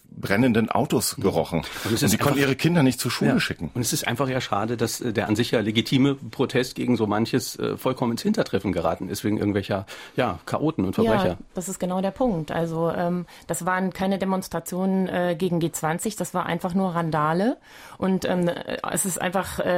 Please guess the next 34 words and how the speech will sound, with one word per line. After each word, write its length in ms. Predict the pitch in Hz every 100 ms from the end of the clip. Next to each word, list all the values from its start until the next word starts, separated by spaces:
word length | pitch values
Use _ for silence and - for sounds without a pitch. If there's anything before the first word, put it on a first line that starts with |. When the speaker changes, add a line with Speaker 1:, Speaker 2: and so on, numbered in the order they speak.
| 170
Speaker 3:
sehr 440 | 160 180 196 190
beängstigend 560 | 185 180 208 - 160 151
gewesen. 320 | 151 160 156
Also 160 | 156 160
man 160 | 180
hat, 200 | 185 -
äh, 140 | 185 175
wirklich 220 | - -
die 100 | 180
ganze 300 | 175 190 175
Zeit 480 | - 185 180 175 - - -
Hubschrauber 500 | 240 - 208 202 190
gehört, 320 | 190 196 190
man 140 | 180 185
hat, 260 | 185 - - - -
äh, 140 | - 196
Sirenen 420 | 202 214 214 202
gehört 580 | 202 202 196 196 190 -
und, 360 | 190 185 170 -
ähm, 280 | 180 180 170 - - - -
äh, 200 | - 180
wirklich 240 | 175 175 165
eben 140 | 170
auch 120 | 160
diesen, 380 | - 170 170 160
äh, 540 | 175 170 160 160 165 156
Dampf 240 | - 202 -
gerochen, 500 | 190 185 190 185 180
diesen 160 | 151
Rauch 240 | 156 175 190
gerochen 300 | 185 180 185
von 120 | 180
den 80 | 175
verbrannten, 440 | 170 180 180 -